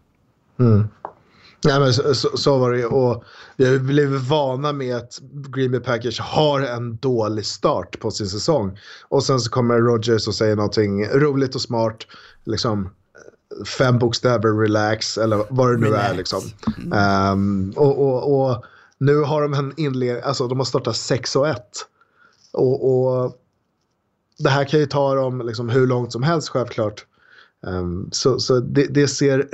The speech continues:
Speaker 1: riktigt bra ut och, och det, det bästa är egentligen deras defense, hur, hur de har steppat upp. Och även Rodgers, att de kastar fem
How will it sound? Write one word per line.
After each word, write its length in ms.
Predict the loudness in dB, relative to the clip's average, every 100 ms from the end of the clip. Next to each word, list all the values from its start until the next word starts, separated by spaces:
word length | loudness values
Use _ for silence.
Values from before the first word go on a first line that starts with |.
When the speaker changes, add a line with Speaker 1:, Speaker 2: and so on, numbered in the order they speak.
| 0
Speaker 1:
riktigt 440 | 0 0 0 0
bra 180 | 2 2
ut 120 | 2
och, 260 | 0 0 -2
och 120 | 2
det, 360 | 2 2 -2 -8 -20 _ -6
det 80 |
bästa 300 | -2 -2 0
är 40 | 0
egentligen 360 | 0 -2 -4
deras 220 | -2 -2 -2
defense, 680 | -2 -2 -2 -4 -4 -4
hur, 140 | -4 -2
hur 100 | 0
de 140 | 2
har 80 | 0
steppat 340 | 0 -2 -2
upp. 240 | -2 -2 -6 -20 -20 -20 _
Och 240 | -2 -2 -4
även 280 | -2 0 0
Rodgers, 540 | 0 0 0 -2 -2
att 100 | -4
de 100 | -6
kastar 240 | -4 -2 -2
fem 440 | -2 0 0 0